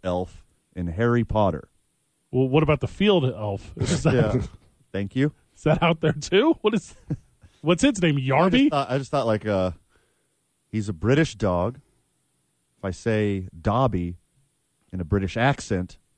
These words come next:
Speaker 1: sounds like, you with me here? You gonna do it?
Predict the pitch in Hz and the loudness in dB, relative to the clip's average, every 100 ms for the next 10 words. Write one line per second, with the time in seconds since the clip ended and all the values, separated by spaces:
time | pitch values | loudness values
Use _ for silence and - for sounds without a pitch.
0 | _ _ _ _ - 120 147 107 82 85 | _ _ _ _ -4 0 0 -2 -4 -4
1 | 85 - - _ _ _ _ _ _ _ | -6 -8 -20 _ _ _ _ _ _ _
2 | _ _ _ _ _ _ _ _ _ _ | _ _ _ _ _ _ _ _ _ _
3 | _ _ _ 90 98 113 117 120 107 95 | _ _ _ -10 -8 -10 -12 -10 -10 -6
4 | 107 | -8